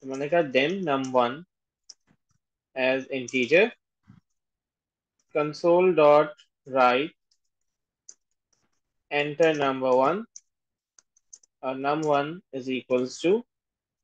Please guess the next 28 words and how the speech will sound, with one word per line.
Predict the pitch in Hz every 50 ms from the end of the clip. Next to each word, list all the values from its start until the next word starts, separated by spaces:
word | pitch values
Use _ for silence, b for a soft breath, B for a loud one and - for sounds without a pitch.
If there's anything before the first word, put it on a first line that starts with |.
| _ _ _ _ _ -
console | 190 185 185 185 - 196 180 170 156 120
dot | 117 120 139 180 185 - _ _ _ _ _ _ _ _ - 139
read | 131 120 107 117
line। | 139 165 190 190 175 180 - - - - - - _ _ _ _ _ _ _ _ _ _ _ -
और | 131 139 139 139 135 135 135 135 139 139 143
यहाँ | 139 143 147 139 160 165 165
पे | 156 - 160 143
मैंने | 127 123 127 131 131 _ _ -
एक | 127 120 - _ _ -
प्रोग्राम | 143 127 123 127 123 123
को | 127 127
रोकने | 120 120 117 110 - 131 120 113
के | 104 113 110
लिए | 110 117 120 131 160 190 190 _ _ _ _ _ _ _ _ _ _ _ _ _ _ _ _ _ _ _ _ _ _ _ _ _ _ _ _ _ _ _ _ _ _ _ _ _ _ -
console | 135 127 123 - 139 123 123 117
dot, | 120 131 147 151 _ _ _ - _ _ -
अ, | 127
read | 117 113 110 110 110 120 123 117 -
की | - - 120 110
लगा | 104 101 101 98 101
दी। | 101 131 156 185 - _ _ _ _ _ _ _ _ _ _ _ - - - _ _ _ _ _ _ _ _ _ _ _ _ _ -
ठीक | 190 180
है, | 226 220 - - _ _ _ _ _ _ _ _ _ -
इस | 214 214
प्रोग्राम | - 233 214 208 214 220 240 254
को | 277
चलाता | 262 214 175 156 135 123 151
हूँ। | 156 185 202